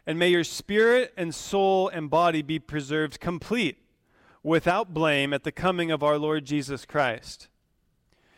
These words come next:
Faithful is he who calls you, who also will do it.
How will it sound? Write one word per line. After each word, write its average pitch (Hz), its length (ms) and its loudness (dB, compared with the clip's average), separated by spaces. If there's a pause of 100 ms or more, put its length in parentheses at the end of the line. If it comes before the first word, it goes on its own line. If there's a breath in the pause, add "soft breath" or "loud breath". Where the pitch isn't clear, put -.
(180 soft breath)
Faithful 196 680 0
is 139 180 0
he 175 160 -2
who 147 120 -6
calls 160 460 0
you, 123 280 -10 (540)
who 156 180 -4
also 170 400 0
will 143 160 -2
do 156 220 0
it. 143 220 -2